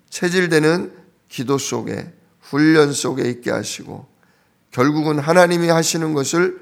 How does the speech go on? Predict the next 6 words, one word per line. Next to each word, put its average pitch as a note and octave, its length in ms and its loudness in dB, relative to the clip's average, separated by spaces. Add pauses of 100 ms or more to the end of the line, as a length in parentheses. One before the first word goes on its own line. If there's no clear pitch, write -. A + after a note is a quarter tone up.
(440)
보고야만 A#2+ 680 0
하는 F3 260 -2 (760)
응답의 D3 760 4 (480)
축복이 - 480 -8
임하게 B2 460 -4
하옵소서. - 720 -10